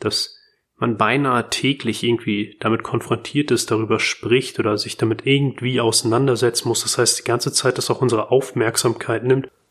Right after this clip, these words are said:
Aufmerksamkeit führt die Energie. Deswegen ist auch die Erde natürlich geschwächt, weil Erde ist auch Verdauung geistig, wie aber auch körperlich.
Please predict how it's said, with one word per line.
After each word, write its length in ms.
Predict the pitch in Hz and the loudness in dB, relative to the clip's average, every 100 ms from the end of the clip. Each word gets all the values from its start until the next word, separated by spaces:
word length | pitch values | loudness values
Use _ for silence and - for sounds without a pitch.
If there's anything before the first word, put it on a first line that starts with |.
| _ _ | _ _
Aufmerksamkeit 920 | - 113 - 117 110 117 110 123 110 | -2 -2 2 0 0 -2 0 0 0
führt 380 | - - 139 147 | -4 -4 -4 -2
die 60 | 156 | -2
Energie. 640 | 160 165 147 160 160 - - - - - | 0 -2 -2 0 -2 -4 -12 -14 -14 -10
Deswegen 240 | 123 - 120 | -6 0 2
ist 140 | - | 2
auch 80 | 117 | 0
die 180 | 123 107 | -2 -2
Erde 540 | 117 120 131 117 113 - - | -2 0 2 0 -2 -10 -6
natürlich 800 | 107 - 143 139 135 123 - - | -4 -2 0 2 2 0 -8 -4
geschwächt, 600 | 110 - - 135 - - | 0 0 2 0 0 0
weil 280 | 120 113 110 - - - | 2 2 0 -6 -16 -8
Erde 300 | - 113 135 | 0 2 2
ist 220 | 110 - | 0 -2
auch 260 | 120 107 - _ _ _ | -2 -4 -8 _ _ _
Verdauung 840 | - - - 113 113 110 127 107 | -16 -6 -2 0 2 4 4 4
geistig, 560 | 107 107 117 - 135 - | 2 0 0 0 0 0
wie 120 | 120 | 0
aber 120 | 110 | 0
auch 160 | 107 - | -2 -4
körperlich. 800 | - 143 - 113 139 - - | -4 -2 0 2 0 0 -8